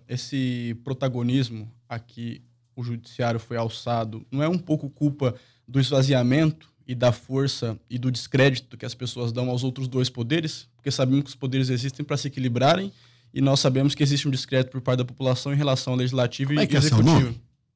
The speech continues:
Speaker 1: Meu nome é Lucas.
Speaker 2: Lucas, deixa eu dizer uma coisa pra você. A, a população tá com descrédito do, do, dos políticos tanto quanto tá com descrédito do judiciário.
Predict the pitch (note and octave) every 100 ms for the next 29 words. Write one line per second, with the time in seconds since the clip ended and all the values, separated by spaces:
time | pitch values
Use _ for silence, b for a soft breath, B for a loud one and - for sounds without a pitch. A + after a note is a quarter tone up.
0 | _ - B2 A#2+ B2+ A#2+ A#2 - A2 -
1 | _ G#2+ G2+ - - _ - G2+ F#2+ F2
2 | F2+ _ _ - _ _ B B B B
3 | G2+ G2+ - G#2+ - F#2+ - A2 F2+ -
4 | _ _ _ G#2 - F#2+ E2+ - _ G2
5 | F#2 - _ F#2 D#2+ D#2+ F2 D#2+ - -
6 | F#2 G#2 - _ _ _ _ _ _ _
7 | _ _ - C#3 E3 C3 G#2+ - A#2 A#2
8 | _ A#2+ A2 _ _ _ - F#2+ G2 _
9 | _ _ _ G2 F2 F#2+ - C3 -